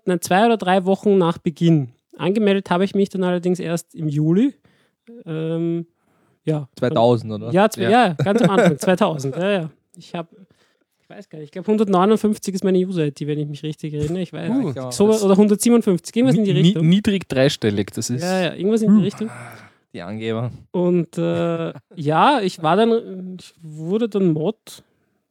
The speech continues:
Speaker 1: hat auch nicht so lange gedauert, das war ich dann recht lang. Und, und, äh, zweitausendsechs hat Matt mich dann zum Admin gemacht.
Speaker 3: Okay.
Speaker 1: Ich
Speaker 3: Also
Speaker 1: glaube,
Speaker 3: das
Speaker 1: das
Speaker 3: heißt
Speaker 1: war irgendwie im Zuge der, der, der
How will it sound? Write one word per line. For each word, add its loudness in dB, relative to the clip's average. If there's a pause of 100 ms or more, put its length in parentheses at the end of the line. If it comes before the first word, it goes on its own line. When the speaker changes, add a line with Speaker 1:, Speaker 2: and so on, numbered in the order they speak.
(200)
Speaker 1:
hat -12
auch -8
nicht -2
so -12
lange -4
gedauert, -6 (120)
das -16
war -10
ich -6
dann -6
recht -6
lang. -6 (520)
Und, -8
und, -10 (120)
äh, -8
zweitausendsechs -4
hat -6 (120)
Matt -2
mich -2
dann -6
zum -8
Admin -2
gemacht. -4 (180)
Speaker 3:
Okay. -6 (240)
Speaker 1:
Ich -20
Speaker 3:
Also -20
Speaker 1:
glaube, 2
Speaker 3:
das 2
Speaker 1:
das 4
Speaker 3:
heißt 4
Speaker 1:
war 2
irgendwie 0
im 0
Zuge -4
der, -4 (140)
der, -4 (300)
der -10